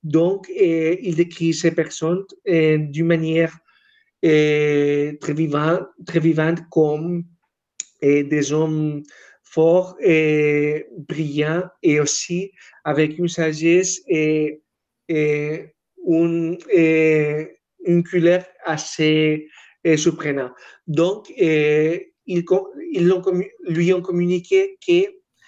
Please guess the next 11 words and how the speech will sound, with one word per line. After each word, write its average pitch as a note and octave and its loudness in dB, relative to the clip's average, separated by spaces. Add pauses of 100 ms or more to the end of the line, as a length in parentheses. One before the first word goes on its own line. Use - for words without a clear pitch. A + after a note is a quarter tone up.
(440)
va F3+ 0
faire F3+ 0
un E3 -2
voyage, D#3+ 0 (320)
euh, D#3 4
dans, D#3 -2
euh, D3+ 2
les D3 0
autres D3+ -4
dimensions D#3 -4 (600)
et G3 2